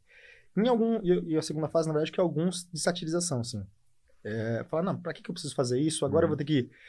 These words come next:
Speaker 1: é, começa, você cria uma regra, cria um padrão pra poder seguir,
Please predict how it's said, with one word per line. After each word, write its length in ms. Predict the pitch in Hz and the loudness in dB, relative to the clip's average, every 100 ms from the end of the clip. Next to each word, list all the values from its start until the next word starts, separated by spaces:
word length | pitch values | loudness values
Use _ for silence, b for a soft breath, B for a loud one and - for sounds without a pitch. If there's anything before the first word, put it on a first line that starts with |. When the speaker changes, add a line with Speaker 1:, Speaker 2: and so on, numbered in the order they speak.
| b _ - | b _ -2
Speaker 1:
é, 260 | 123 117 - _ | 0 0 -4 _
começa, 360 | - 139 147 - _ | -4 -2 -2 -6 _
você 220 | 135 123 - | -4 -2 0
cria 180 | 170 | 2
uma 160 | 180 151 | 4 4
regra, 340 | 139 196 139 | 4 4 4
cria 200 | 127 156 | 2 -2
um 60 | 156 | -2
padrão 280 | 147 135 143 | 0 0 -2
pra 80 | 139 | -4
poder 160 | 135 | -4
seguir, 420 | 131 123 127 196 | -4 -4 -4 -4